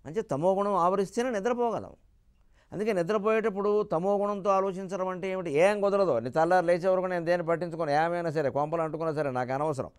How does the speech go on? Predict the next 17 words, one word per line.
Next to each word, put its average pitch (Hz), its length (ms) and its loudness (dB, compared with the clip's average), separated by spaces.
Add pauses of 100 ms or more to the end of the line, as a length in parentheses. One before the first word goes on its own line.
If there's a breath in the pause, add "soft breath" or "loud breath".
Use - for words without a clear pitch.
(160 soft breath)
అని 117 120 -8
పడుకోవాలి. 113 400 -8 (680)
అదే 262 160 0
తమో 208 280 -2
గుణం. 82 200 -14 (1900)
బద్ధకం 160 340 0
వల్ల 226 140 2
పట్టించుకోకపోవడం 185 840 -2
వేరు, 131 240 -2
నిద్ర 180 300 0
అవసరమే 202 400 2
పట్టించుకోకపోవడం 160 840 -4
వేరు. 82 240 -12 (220)
నిద్రపోయే 185 440 -4
సమయంలో 175 400 -2
దేన్ని 160 340 -4
పట్టించుకోకూడదు. 143 920 -8